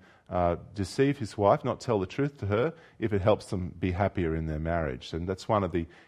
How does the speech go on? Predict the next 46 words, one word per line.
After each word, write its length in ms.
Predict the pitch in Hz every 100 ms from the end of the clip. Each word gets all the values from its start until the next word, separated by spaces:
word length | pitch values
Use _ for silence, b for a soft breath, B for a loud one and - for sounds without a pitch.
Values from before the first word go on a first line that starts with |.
| -
areas 420 | 110 107 90 -
in 80 | 90
which 180 | 85
deception 480 | - - - 78 -
is 120 | 85
permitted 400 | - 92 92 90
in 120 | 85 82
Islam. 460 | 78 78 76 80 - b b b b b
He 120 | 196
also, 520 | 190 220 - 143 131
um, 380 | - 123 117 110 -
uh, 240 | 113 101 95 - -
prohibited 500 | 120 147 135 113 -
people 240 | 131 120
from 320 | 98 104 95 -
saying 360 | - 117 104
bad 220 | 95 92
things 200 | - 95
about 220 | 92 98 -
themselves. 500 | 90 - 127 82 -
If 100 | -
they 80 | 101
had 120 | 98
a 40 |
secret, 440 | 85 131 131 127 -
they 120 | 92
weren't 180 | 104 98
allowed 260 | 85 80
to 100 | -
confess 400 | - 80 - 92
that 200 | - 78
secret. 400 | - 95 92 156 - b b b b -
And 140 | 95
also, 340 | 107 107 110 90
if 120 | 87
someone 320 | - 98 90
entrusted 580 | 87 82 - 92 90 80
you 100 | 104
with 200 | 110 -
your 60 |
secret, 380 | 104 - - -
you 80 | 95
weren't 180 | 98 92
allowed 260 | 90 85
to 100 | -
say. 300 | - 107 120